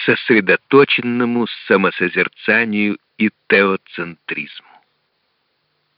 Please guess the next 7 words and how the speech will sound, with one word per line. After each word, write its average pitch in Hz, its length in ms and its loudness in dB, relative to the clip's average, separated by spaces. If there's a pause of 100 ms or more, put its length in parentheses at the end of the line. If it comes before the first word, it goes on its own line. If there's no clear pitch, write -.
(3000)
Революционные 185 720 6
события 151 560 4
тысяча 147 320 0
девятьсот 113 380 2
семнадцатого 104 600 0
года 107 480 4
вновь 135 380 4